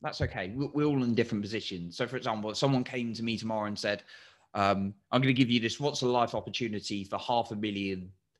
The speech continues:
dollars." I always work in dollars, even though I'm English, 'cause I work with lots of Americans. But they say it's half a million dollars. I don't have half a million dollars right now, but I sh-, if it was worth it, I would sure as anything look for a way to afford it.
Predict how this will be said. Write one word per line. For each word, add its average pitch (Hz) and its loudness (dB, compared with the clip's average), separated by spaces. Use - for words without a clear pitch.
dollars." 87 -4
I 98 -2
always 90 -4
work 85 -8
in 85 -12
dollars, 82 -6
even 85 -4
though 85 -4
I'm 85 -4
English, 87 -8
'cause - -6
I 90 0
work 90 2
with 82 -4
lots - -4
of 80 -10
Americans. 85 -6
But 101 4
they 120 6
say 131 6
it's 113 4
half 131 4
a - -6
million 110 2
dollars. 95 2
I 127 -4
don't 135 -4
have 98 -8
half 90 -6
a 92 -16
million 90 -10
dollars 87 -10
right 90 -8
now, 110 -4
but - 0
I 123 2
sh-, - -4
if 123 -6
it 151 0
was 139 -4
worth 170 0
it, 113 4
I 139 6
would 139 8
sure 175 10
as 131 2
anything 117 4
look 139 10
for 127 6
a 113 8
way 107 8
to 95 0
afford 95 4
it. 85 -2